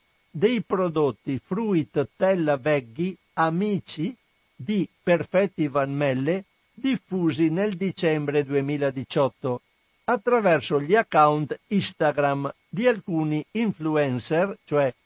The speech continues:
chi fa da sponsorizzatore, insomma, chi fa quello che presenta il prodotto,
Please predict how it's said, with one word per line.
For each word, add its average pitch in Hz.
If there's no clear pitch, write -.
chi 170
fa 151
da 131
sponsorizzatore, 143
insomma, 131
chi 147
fa 135
quello 165
che 151
presenta 147
il 135
prodotto, 147